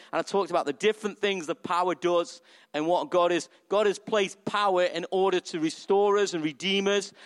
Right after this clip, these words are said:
and to cause us to be sons and daughters and to give us the resurrect. This is the power of the gospel that empowers us to be who we're called to be. It's a pretty good message, right? It's not just a hearsay. It's not just a, a message two thousand years ago.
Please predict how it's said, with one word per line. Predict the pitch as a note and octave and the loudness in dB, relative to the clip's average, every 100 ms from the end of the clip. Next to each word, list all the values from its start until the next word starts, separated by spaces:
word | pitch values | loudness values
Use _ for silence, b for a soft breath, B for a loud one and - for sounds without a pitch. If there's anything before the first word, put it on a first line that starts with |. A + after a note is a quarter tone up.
| B | B
and | E3 D#3+ | -10 -8
to | - | -2
cause | G3+ G#3 | 2 2
us | G3 | 0
to | - | -4
be | F3+ E3 | -4 -4
sons | - G#3+ G#3+ G3+ | -2 0 0 -2
and | F#3+ D#3 | -2 2
daughters | F#3 G#3 - A3 G#3 - B B | 2 2 2 0 -2 -6 B B
and | F3 | -6
to | - - | -4 -2
give | G3 | 0
us | F3+ | 0
the | F3 | 0
resurrect. | F3 G3+ G#3 G#3 - B | 2 0 0 -2 -4 B
This | F#3 C4 C4 | -2 0 0
is | G3 | -2
the | G#3 | -2
power | - G#3 A3+ A#3 | 0 2 4 4
of | G#3+ | 2
the | |
gospel | - A3 G3+ F3+ E3+ | 4 2 2 0 0
that | F3 | 2
empowers | F3 - A3 A3 G#3 A#3+ | 0 -2 2 4 4 4
us | G#3+ | 0
to | - | 0
be | D#3 A#3 F3+ | -2 0 2
who | F3 | 2
we're | E3+ | 2
called | - F#3 E3 | 2 2 2
to | D3+ | 0
be. | D#3+ A#2 - b b | 0 0 -6 b b
It's | - | -4
a | F#3 | 0
pretty | G#3+ A#3+ A3+ | 4 4 4
good | G#3+ G#3 | 2 2
message, | G#3 G3+ - C3+ C#3+ | 0 -2 -4 -6 0
right? | E3 A#3 C#4+ - B B | 2 2 0 -8 B B
It's | F#3 | -2
not | A#3 B3 | 0 0
just | - A#3+ - | 0 -2 -2
a | G3 | 0
hearsay. | A3+ A3 - G3+ | 2 0 0 -4
It's | G3+ | 0
not | A#3 A3 | 0 0
just | G#3+ - | -2 -2
a, | G#3 B B | -4 B B
a | F#3 | -2
message | G#3+ G#3 G3+ | -2 -4 -8
two | - G#3 | -6 -2
thousand | G#3+ G3+ G3 | 0 0 0
years | G#3 | 0
ago. | F3 | 0